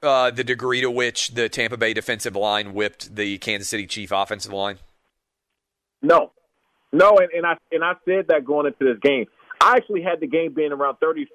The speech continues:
Speaker 2: thirty-four, thirty-one, you know, even though they, you know, had some drop balls and, and, and incomplete passes, even with the line being banged up as they was, because I figured that Andy Reid would come in that game and have enough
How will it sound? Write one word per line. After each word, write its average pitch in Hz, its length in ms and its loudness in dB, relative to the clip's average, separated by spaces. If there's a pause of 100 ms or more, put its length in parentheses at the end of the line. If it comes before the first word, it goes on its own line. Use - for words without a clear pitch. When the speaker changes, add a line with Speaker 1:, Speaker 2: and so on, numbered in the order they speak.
Speaker 2:
thirty-four, 156 460 0
thirty-one, 139 640 -4 (320)
you 156 120 4
know, 147 160 8
even 160 160 0
though 151 140 2
they, 143 300 -2
you 160 80 -6
know, 135 120 4
had 143 200 0
some 113 240 -6 (120)
drop 151 280 6
balls 139 440 6
and, 120 280 -2
and, 117 300 0
and 110 140 4
incomplete 143 460 2
passes, 131 500 6 (400)
even 214 340 4
with 196 120 0
the 170 80 -4
line 170 400 -4
being 151 200 -4
banged 147 340 -2
up 143 160 -4
as 127 100 -10
they 123 120 -2
was, 131 360 0
because - 260 -4
I 123 120 2
figured 151 240 2
that 131 120 -6
Andy 139 260 -2
Reid 139 300 0
would 120 120 -6
come 131 180 -4
in 131 60 -2
that 117 200 -4
game 127 360 -4
and 107 160 2
have 127 240 4
enough 120 400 4